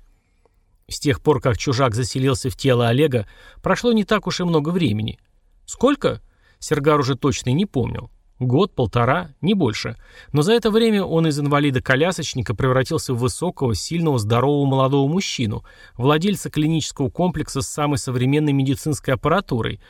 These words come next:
а еще в могучего лекаря, способного возвращать молодость и делать красивым внешность любого человека. Именно на этом он и заработал свой капитал.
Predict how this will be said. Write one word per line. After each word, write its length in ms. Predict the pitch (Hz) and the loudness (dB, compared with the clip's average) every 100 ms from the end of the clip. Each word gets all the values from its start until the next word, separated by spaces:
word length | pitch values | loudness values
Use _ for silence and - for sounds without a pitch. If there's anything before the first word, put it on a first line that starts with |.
| - - | -20 -8
а 100 | - | -2
еще 280 | 160 - 269 | 0 0 0
в 20 | |
могучего 480 | 175 160 233 - 202 | 2 2 0 -2 0
лекаря, 460 | 170 127 123 123 117 | 2 2 2 -2 -2
способного 560 | - 127 - 143 135 | -2 -2 0 -2 0
возвращать 580 | 123 120 127 - 135 - | 0 2 0 0 -2 0
молодость 540 | 135 180 180 120 - | 0 2 2 -2 -4
и 80 | 143 | -4
делать 280 | 135 143 120 | 0 2 0
красивым 540 | - 127 - 151 143 | 0 0 0 -2 0
внешность 480 | 120 117 123 - 110 | 2 2 0 -2 -4
любого 340 | 135 127 117 110 | 0 2 2 0
человека. 600 | - 151 202 110 - - _ _ _ _ _ _ _ - | 0 0 0 -2 -8 -16 _ _ _ _ _ _ _ 0
Именно 360 | 160 165 160 | 2 4 4
на 200 | 156 160 | 2 4
этом 300 | 156 131 123 | 2 2 2
он 120 | 123 | 2
и 20 | 123 | 2
заработал 540 | 127 127 131 151 135 | 2 0 2 0 0
свой 260 | - 123 107 | -2 -2 -2
капитал. 540 | 113 185 - 123 - | -2 -2 -2 -4 -4